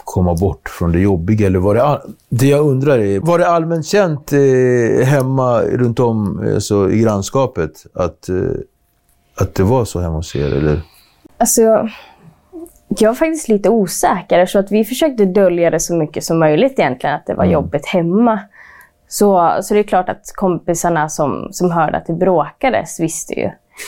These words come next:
Speaker 1: Ja, för jag tänker att, jag tänker en trettonåring som flyttar hem
Speaker 2: Ja.
Speaker 1: till sin pojkväns familj.
Speaker 2: Precis.
Speaker 1: Man måste ju någonstans ge en förklaring till både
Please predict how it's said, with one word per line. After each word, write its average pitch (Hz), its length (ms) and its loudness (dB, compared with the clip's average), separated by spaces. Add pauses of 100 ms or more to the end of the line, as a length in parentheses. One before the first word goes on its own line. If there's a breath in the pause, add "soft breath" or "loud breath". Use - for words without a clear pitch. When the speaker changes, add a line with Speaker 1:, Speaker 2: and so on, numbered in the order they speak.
Speaker 1:
Ja, 143 120 4
för 151 140 0
jag 147 80 2
tänker 139 500 0
att, 123 120 -4
jag 110 180 -4
tänker 123 240 0
en 120 120 2
trettonåring 135 640 0
som 107 180 -4
flyttar 101 300 -2
hem 107 300 0
Speaker 2:
Ja. 202 120 2
Speaker 1:
till 92 160 -2
sin 98 160 -4
pojkväns 95 560 -2
familj. 95 440 0 (260)
Speaker 2:
Precis. 190 400 0
Speaker 1:
Man 104 100 2
måste 110 300 0
ju 104 60 2
någonstans 104 500 -2
ge 87 340 2
en 92 120 0
förklaring 92 500 -2
till 76 300 -4 (400)
både 113 520 2